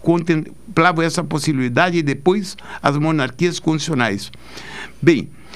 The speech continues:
no Brasil, a Carta Constitucional, in-, outorgada de mil oitocentos e vinte e quatro elencava essa faculdade entre os poderes da moderação exercidos pelo imperador, segundo o artigo noventa e nove. Na realidade, é, é, esse poder do presidente, ele vem,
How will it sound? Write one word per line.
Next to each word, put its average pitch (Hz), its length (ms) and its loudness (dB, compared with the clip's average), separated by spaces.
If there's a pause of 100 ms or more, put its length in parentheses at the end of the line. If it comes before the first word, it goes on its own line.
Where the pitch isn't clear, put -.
(160)
no 165 180 4
Brasil, 180 440 0
a 190 80 0
Carta 196 320 -2
Constitucional, 147 520 -2 (100)
in-, 127 200 0
outorgada 127 1000 0 (440)
de 110 140 2
mil 214 240 2
oitocentos 180 420 0
e 147 40 -6
vinte 139 160 0
e - 80 -6
quatro 170 320 2
elencava 156 420 0
essa 147 180 -2
faculdade 147 600 0
entre 147 220 -2
os - 100 -10
poderes 143 480 0
da 131 100 -2
moderação 120 600 0
exercidos 127 500 -2
pelo 127 280 -2
imperador, 123 600 -2 (460)
segundo 131 380 -2
o - 20 0
artigo 120 340 -2
noventa 135 300 -2
e 135 60 -2
nove. 104 280 -2
Na 175 160 2
realidade, 151 800 0 (760)
é, 123 60 4
é, 117 880 -2
esse 175 180 0
poder 156 520 0
do 117 100 -2
presidente, 107 800 -2
ele 170 200 0
vem, 180 480 0